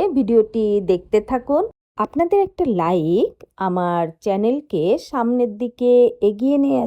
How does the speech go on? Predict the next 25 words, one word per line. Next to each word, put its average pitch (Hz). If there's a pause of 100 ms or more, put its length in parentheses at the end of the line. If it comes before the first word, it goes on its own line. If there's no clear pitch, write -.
যাওয়ার 170
জন্য 165 (720)
অনেক 165 (100)
জরুরি, 285 (500)
কারণ 190 (200)
আপনাদের 196 (120)
লাইক 180 (160)
ছাড়া 196 (240)
আমার 185 (140)
চ্যানেল 165 (120)
সামনের 220
দিকে 202 (200)
অগ্রসর 175
হতে 262
পারবে 254
না। 262 (540)
তাই 170 (380)
আপনারা 175
দয়া 165
করে 190 (300)
শুরুতেই 311 (240)
একটা 220 (140)
লাইক 196 (140)
দিয়ে 233 (560)
ভিডিওটি 196